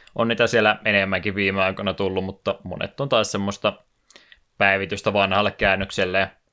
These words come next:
muuta semmoista vä-, vielä vähemmän kiinnostavampaa kuin mitä nyt näistä ehkä jotain kiinalaiset nes-pelit ei välttämättä niin kiinnosta, niin siellä on sitä kyllä enemmänkin tarjolla, että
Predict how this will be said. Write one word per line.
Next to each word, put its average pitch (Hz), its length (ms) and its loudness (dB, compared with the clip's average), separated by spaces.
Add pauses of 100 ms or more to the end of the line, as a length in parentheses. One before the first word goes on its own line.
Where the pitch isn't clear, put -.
(240)
muuta 92 460 -8
semmoista 98 320 -2
vä-, 107 220 2
vielä 117 240 6
vähemmän 101 320 0
kiinnostavampaa 98 680 -4
kuin 95 160 -8
mitä 92 200 -6
nyt 95 160 -14
näistä 92 280 -6
ehkä 98 180 -6
jotain 98 200 -2 (500)
kiinalaiset 95 460 -4
nes-pelit 101 500 -6
ei 98 100 0
välttämättä 98 460 -6
niin 95 200 -10
kiinnosta, 92 440 -12
niin 98 140 -10 (440)
siellä 101 240 -6
on 135 60 0
sitä 147 220 -2
kyllä 147 200 -2
enemmänkin 98 500 -2
tarjolla, 95 420 0
että 101 200 -8